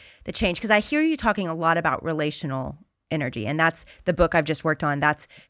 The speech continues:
what we're gonna talk about next spring. And I just think,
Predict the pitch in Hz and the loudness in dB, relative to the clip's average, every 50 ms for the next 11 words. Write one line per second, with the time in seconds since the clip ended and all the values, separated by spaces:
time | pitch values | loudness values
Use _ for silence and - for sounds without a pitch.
0 | - - - 156 156 180 165 135 170 160 160 156 147 160 160 147 156 156 143 127 | -16 -12 -6 2 4 4 6 6 4 2 2 0 -2 -2 -2 0 2 2 2 2
1 | 151 147 - - - - - - - _ _ _ _ _ _ - - - - - | 2 0 -2 -4 -8 -12 -12 -16 -20 _ _ _ _ _ _ -10 -10 -4 -2 0
2 | 175 165 147 143 139 139 139 147 - - _ - - - 196 214 226 214 202 - | 0 0 0 -2 -2 -4 -6 -8 -12 -18 _ -14 -10 -8 -4 -2 -2 -2 0 0
3 | 262 277 269 - - 269 277 269 262 226 - | -2 -2 -4 -4 -2 0 0 0 0 -2 -4